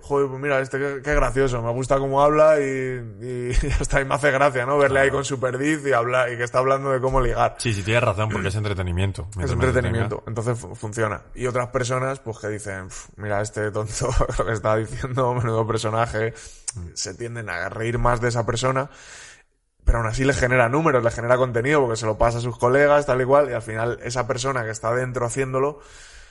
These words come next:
Speaker 1: está viendo números crecer, está viendo posible dinero entrando, y dice, "Bueno, pues lo sigo haciendo, no sé muy bien si les caigo bien, si les caigo mal, si me insultan, si me quieren, pero lo sigo haciendo".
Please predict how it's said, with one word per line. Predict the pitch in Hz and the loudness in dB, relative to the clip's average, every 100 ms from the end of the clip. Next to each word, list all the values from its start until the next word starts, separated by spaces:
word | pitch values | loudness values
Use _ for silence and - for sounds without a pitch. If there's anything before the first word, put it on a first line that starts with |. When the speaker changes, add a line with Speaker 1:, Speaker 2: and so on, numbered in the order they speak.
| - - | -20 -14
Speaker 1:
está | 120 - 127 | -6 -2 0
viendo | 135 123 | -2 -2
números | 135 147 135 123 | -2 0 2 0
crecer, | 135 131 151 139 | -2 0 2 2
está | 117 113 | 0 0
viendo | 117 117 123 123 113 | 0 0 -2 -2 -2
posible | 120 127 123 120 | -4 -4 -4 -4
dinero | 123 127 | -2 0
entrando, | 123 123 143 147 165 - | 0 2 2 0 -4 -6
y | - | -8
dice, | 117 113 110 | -8 -4 -4
"Bueno, | 127 135 131 | -2 -4 -6
pues | 120 110 | -6 -6
lo | 113 | -2
sigo | 139 120 | 2 2
haciendo, | 120 143 135 120 | 2 0 0 -2
no | 131 | -2
sé | 135 | -2
muy | 135 139 135 | -2 0 2
bien | 135 139 135 123 - _ | 2 0 -4 -12 -16 _
si | - - | -4 -2
les | 139 135 | -2 0
caigo | 151 135 135 | 0 4 4
bien, | 143 151 | 4 4
si | 135 | 2
les | 135 120 | 0 4
caigo | 139 135 135 | 4 4 4
mal, | 139 156 156 | 6 6 2
si | 147 | -2
me | 135 | -6
insultan, | 123 120 151 160 160 160 | -6 -4 -2 2 2 2
si | 147 139 | 0 -2
me | 127 | 0
quieren, | 131 147 165 175 - | 2 2 2 -4 -4
pero | 123 139 156 | -2 0 0
lo | 123 | 0
sigo | 113 113 | -2 -4
haciendo". | 104 120 123 | -4 -6 -10